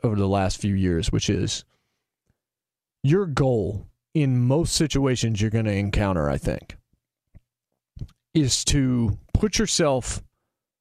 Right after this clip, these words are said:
in a position where you have the largest margin for error, where you can make some mistakes and they're not gonna just end you, where you can survive.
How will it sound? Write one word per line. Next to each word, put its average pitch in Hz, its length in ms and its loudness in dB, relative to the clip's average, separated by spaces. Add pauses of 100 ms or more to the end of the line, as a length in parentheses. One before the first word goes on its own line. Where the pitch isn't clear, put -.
(760)
in 156 160 2
a 139 80 2
position 117 840 -2 (320)
where 127 640 0
you 151 180 0
have 135 120 0
the 117 100 2
largest 120 540 0
margin 117 400 0
for - 160 -4
error, 71 400 -4 (1000)
where 139 120 4
you 165 160 2
can 196 220 0
make 170 180 0
some 156 220 0
mistakes 127 480 0
and 120 100 0
they're 113 80 0
not 113 340 -2
gonna 113 220 0
just 101 400 -2
end 110 320 0
you, 76 140 -4 (1200)
where 151 160 2
you 156 180 2
can 139 160 0
survive. 101 680 -2